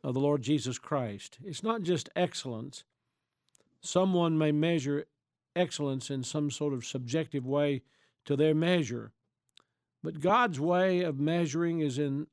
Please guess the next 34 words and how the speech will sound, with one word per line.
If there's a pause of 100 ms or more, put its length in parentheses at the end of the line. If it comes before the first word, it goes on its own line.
our
likeness
to
Jesus
Christ. (1300)
And
so (300)
I've
given
you
some
things. (420)
God
is
our
goal.
Do
not
take
a
goal (460)
and
make
a,
a
goal
out
of
a
byproduct. (540)
Remove
all
secondary
causes.